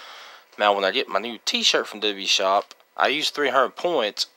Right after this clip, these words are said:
or fifteen dollars off, and the t-shirt was on sale for sixteen seventy-nine. So,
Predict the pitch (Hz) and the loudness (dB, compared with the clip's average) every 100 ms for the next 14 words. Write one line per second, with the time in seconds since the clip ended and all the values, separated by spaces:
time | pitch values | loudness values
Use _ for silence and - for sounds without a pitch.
0 | _ _ - 131 131 113 104 117 - 110 | _ _ -2 2 4 2 0 -4 -4 0
1 | 101 95 87 117 139 135 104 95 - 165 | 2 2 4 6 8 6 2 -6 -2 0
2 | 165 151 110 120 98 - 196 180 131 110 | 0 0 -2 -4 2 4 6 4 2 0
3 | 101 117 - 113 95 - 95 87 123 101 | -2 -2 -2 -2 -2 -2 -4 -2 -2 -2
4 | 69 80 - 85 78 | -4 -6 -6 -6 -6